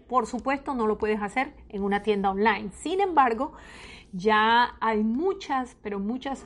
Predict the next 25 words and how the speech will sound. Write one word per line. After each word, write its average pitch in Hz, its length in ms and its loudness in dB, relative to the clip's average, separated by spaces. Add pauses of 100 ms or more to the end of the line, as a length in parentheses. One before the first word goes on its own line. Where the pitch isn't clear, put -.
plataformas 240 720 0
que 240 100 -6
le 202 100 0
dan 214 140 2
la 233 140 0
posibilidad 226 500 0
a 208 60 4
los 226 160 -2
clientes 262 500 -4 (440)
de 202 140 6
hacer 226 360 0
devoluciones 262 1000 -2
de 214 160 -2
una 208 100 0
manera 214 460 0
muy 240 460 2
sencilla 285 760 -4 (320)
y 285 160 4
gratuita 302 640 2
si 285 120 -6
el 294 80 -4
producto 220 460 2
no 208 140 0
les 196 140 -6
satisface. - 600 -8